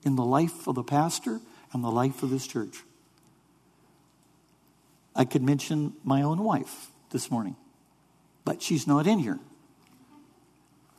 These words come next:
She's out teaching in Sunday school. There are other pastors'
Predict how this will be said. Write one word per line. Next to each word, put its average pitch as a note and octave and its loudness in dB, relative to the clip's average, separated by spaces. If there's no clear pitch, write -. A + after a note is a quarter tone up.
She's - -2
out C3+ 6
teaching D3 0
in D#3 0
Sunday F#3+ 0
school. - -6
There E3 10
are D#3+ 8
other F3 8
pastors' C3+ 2